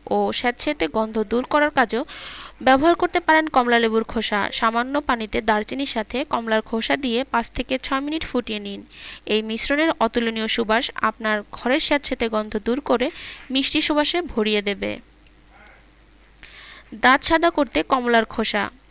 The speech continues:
সবচাইতে ভালো ও প্রাকৃতিক উপায়ে দাঁতের হলদে ভাব দূর করতে পারেন কমলার খোসা দিয়ে। শুধু কমলার খোসার ভেতরের দিকে একটু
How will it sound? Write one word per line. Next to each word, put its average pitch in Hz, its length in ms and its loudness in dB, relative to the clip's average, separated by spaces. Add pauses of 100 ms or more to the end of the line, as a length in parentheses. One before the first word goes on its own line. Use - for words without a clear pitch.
(500)
সবচাইতে 359 600 2
ভালো 262 420 2
ও 240 140 4
প্রাকৃতিক 269 560 0
উপায়ে 233 340 2
দাঁতের 220 360 2
হলদে 226 280 0
ভাব 214 240 -4
দূর 220 200 2
করতে 302 320 0
পারেন 214 280 0
কমলার 214 360 0
খোসা 220 280 -2
দিয়ে। 202 320 -4
শুধু 208 260 -4
কমলার 240 380 -2
খোসার 302 320 0
ভেতরের 226 420 0
দিকে 262 280 -4
একটু 233 220 -4